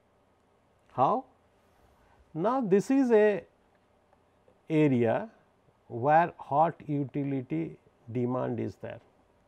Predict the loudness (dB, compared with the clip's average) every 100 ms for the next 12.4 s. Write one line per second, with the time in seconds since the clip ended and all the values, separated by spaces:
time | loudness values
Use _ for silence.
0 | _ _ _ _ _ _ _ _ -6 -6
1 | -4 -2 -2 0 4 4 4 4 4 6
2 | 4 2 2 2 2 0 -4 -4 -6 -4
3 | -4 -6 -12 _ _ _ _ _ _ _
4 | _ _ _ _ _ _ _ _ -4 -2
5 | -2 -2 0 0 -2 -8 -14 _ _ _
6 | _ _ _ _ -2 0 0 -2 -6 -6
7 | -10 -6 -6 -4 -8 -16 _ _ _ _
8 | _ _ _ _ -2 -2 0 0 0 0
9 | -2 -2 -6 -4 -2 -2 -2 -6 -6 -6
10 | -4 -4 -4 -6 -6 -8 -14 -20 _ _
11 | _ _ _ _ _ _ _ _ _ 0
12 | 2 2 0